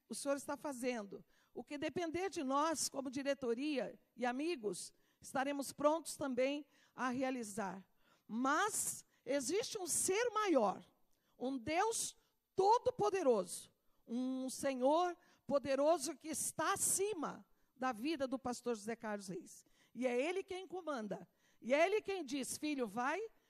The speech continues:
porque eu te ajudo.'" Eu tive o privilégio, irmãos, de ser pastora auxiliar dele, né? Eu fui nomeada pelo pastor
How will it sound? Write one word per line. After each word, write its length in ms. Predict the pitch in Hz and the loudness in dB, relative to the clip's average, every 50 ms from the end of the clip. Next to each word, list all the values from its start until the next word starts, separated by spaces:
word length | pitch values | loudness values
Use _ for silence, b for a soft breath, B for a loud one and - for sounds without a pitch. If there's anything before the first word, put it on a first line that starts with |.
| b b | b b
porque 280 | 302 302 254 - 285 | -8 -8 -6 -4 -2
eu 120 | 269 269 285 | 0 0 -2
te 160 | - - 311 | -2 -6 -8
ajudo.'" 440 | 294 233 208 208 185 170 165 175 - _ _ _ _ _ _ _ _ _ b b b b b b b b b | -6 -6 -6 -6 -6 -6 -8 -12 -20 _ _ _ _ _ _ _ _ _ b b b b b b b b b
Eu 260 | b 285 294 285 - - - _ _ _ _ _ _ _ _ | b 2 2 2 0 -6 -16 _ _ _ _ _ _ _ _
tive 220 | - 359 381 370 415 | -6 -4 -2 -2 -2
o 40 | - | 0
privilégio, 640 | 370 415 330 359 277 269 269 285 330 311 240 240 | 0 -2 0 0 0 0 0 0 0 0 -2 -4
irmãos, 400 | 233 208 202 190 - 175 - - | -6 -6 -6 -8 -10 -10 -12 -12
de 140 | - 269 269 | -10 -8 -8
ser 180 | - - 302 311 | -6 -4 -6 -4
pastora 760 | - 302 269 233 - - - - - 302 302 320 294 262 - - | -2 -2 -4 -4 -4 -8 -10 -8 -4 -2 0 0 0 0 -2 0
auxiliar 680 | 254 277 285 269 - - 294 269 262 262 254 269 254 | 0 0 0 0 -2 -6 -6 -4 -4 -4 -4 -4 -6
dele, 480 | 226 202 247 254 247 226 185 190 202 - _ _ _ _ _ _ _ _ _ _ - | -8 -6 -4 -2 -2 -4 -4 -8 -14 -18 _ _ _ _ _ _ _ _ _ _ -10
né? 300 | 196 233 277 311 320 311 _ b b b b b b b b | -6 -4 -4 -4 -4 -6 _ b b b b b b b b
Eu 160 | 233 240 254 | -2 -2 -2
fui 340 | 240 - 269 294 294 294 277 | -2 -2 -2 0 0 0 0
nomeada 580 | 269 269 269 262 262 262 247 269 269 247 262 262 | 0 0 -2 0 0 0 0 0 0 -2 -2 -2
pelo 240 | - 247 254 254 | 0 0 0 0
pastor 560 | 247 247 233 220 - - - 254 254 254 233 | 0 0 -2 -4 -4 -4 -2 0 0 0 -2